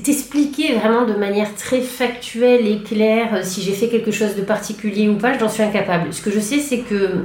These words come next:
en, en toute, euh, humilité, hein, vraiment, je, je pense que parfois j'ai un peu, euh, tu vois, une espèce d'intuition sur les gens, euh,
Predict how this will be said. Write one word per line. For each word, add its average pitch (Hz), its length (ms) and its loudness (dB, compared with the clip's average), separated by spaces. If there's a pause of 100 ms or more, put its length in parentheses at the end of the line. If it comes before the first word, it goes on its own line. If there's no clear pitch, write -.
(120)
en, 185 80 2
en 185 280 2
toute, - 380 -8
euh, 180 260 -2
humilité, 208 440 2
hein, 214 80 2
vraiment, 190 400 0
je, 185 180 -4
je 202 100 -4
pense 254 240 0
que 226 80 -2
parfois 214 260 -2
j'ai 233 120 2
un 175 100 0
peu, 208 300 2
euh, 175 140 0 (400)
tu - 120 -14
vois, 196 80 -2
une 202 80 2
espèce 185 360 0
d'intuition 208 640 0
sur 180 200 -4
les 175 140 0
gens, 196 420 2
euh, 165 60 2